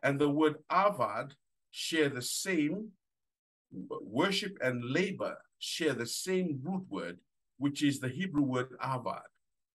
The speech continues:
Worship and labor. What am I saying? You and I must labor to enter into his rest.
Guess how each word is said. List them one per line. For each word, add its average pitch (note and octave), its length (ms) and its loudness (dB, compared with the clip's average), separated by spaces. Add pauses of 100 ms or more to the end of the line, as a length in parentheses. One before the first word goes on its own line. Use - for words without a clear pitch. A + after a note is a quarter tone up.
(360)
Worship F#3 680 0 (460)
and C3 220 -2
labor. C#3 520 2 (580)
What D3+ 160 4
am D3 140 4
I C#3+ 100 2
saying? C#3+ 460 -2 (420)
You C#3+ 280 4
and D#3 140 4
I D3+ 200 4
must A#2+ 480 -2 (220)
labor C#3 680 2 (840)
to C#3+ 180 2
enter D3 280 2
into B2 300 -4
his A2 220 -6
rest. F#2 320 -6